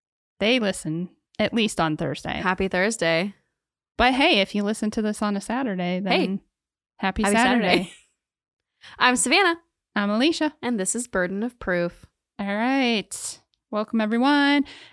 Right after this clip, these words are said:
Speaker 1: Actually, we should say happy Thanksgiving.
Speaker 2: Happy Thanksgiving. Wait, we should start over. Happy Thanksgiving.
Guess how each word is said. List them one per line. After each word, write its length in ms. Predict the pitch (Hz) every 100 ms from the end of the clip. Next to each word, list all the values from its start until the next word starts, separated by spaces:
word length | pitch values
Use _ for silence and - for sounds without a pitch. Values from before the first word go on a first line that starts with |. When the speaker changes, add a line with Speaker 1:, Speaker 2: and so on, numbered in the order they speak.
| -
Speaker 1:
Actually, 800 | 320 453 - 214 214 202 247 302 _ _ _
we 100 | 226
should 300 | 233 311 339
say 540 | - 214 196 202 240 - -
happy 360 | - 339 294 277
Thanksgiving. 960 | 294 277 - - 339 339 196 170 196 - -
Speaker 2:
Happy 320 | - 381 571 640
Thanksgiving. 680 | 508 427 320 - 349 349 240
Wait, 180 | 240 214
we 160 | 233
should 200 | 285 214
start 360 | - 220 220 202
over. 580 | 185 196 175 175 170 202 -
Happy 300 | 262 381 508 466
Thanksgiving. 720 | 302 - 220 339 269 311